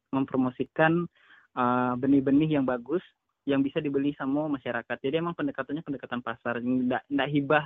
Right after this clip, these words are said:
nggak, nggak pendekatan konvensional subsidi, nggak kayak gitu. Nah, model-model itu pengen mikir bawa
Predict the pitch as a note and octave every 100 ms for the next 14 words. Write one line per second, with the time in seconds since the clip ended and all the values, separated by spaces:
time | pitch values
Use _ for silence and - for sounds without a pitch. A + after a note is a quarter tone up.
0 | D3+ C3 B2+ - _ _ _ C#3 - C3
1 | C3 C3 C3+ C3+ C3+ B2+ C3 B2+ - -
2 | C3+ C3+ C3+ B2 A#2 A#2 A#2+ - A2+ -
3 | _ - - - C#3+ C3 B2 - - C#4+
4 | D#3 D#3 D3+ - C3+ - G3+ A3+ G3 _
5 | - D3 C#3+ C#3+ D3 C#3+ D#3